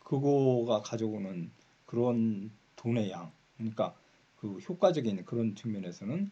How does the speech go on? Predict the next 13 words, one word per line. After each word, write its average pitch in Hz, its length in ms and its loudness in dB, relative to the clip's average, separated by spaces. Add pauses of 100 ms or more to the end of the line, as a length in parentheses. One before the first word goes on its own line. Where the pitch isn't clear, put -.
엄청난 202 580 0
차이를 160 320 -8
보인다. 80 440 -12 (380)
그러니까 220 260 6 (520)
농업사회에서보다는 143 1120 2
산업사회가 151 920 0
뛰어난 202 320 0
거고 135 440 -4 (200)
산업사회에서보다는 131 1120 -4
정보사회가 175 1000 0 (340)
돈을 113 300 0
먹는 98 320 -6
방식에서는 101 760 -6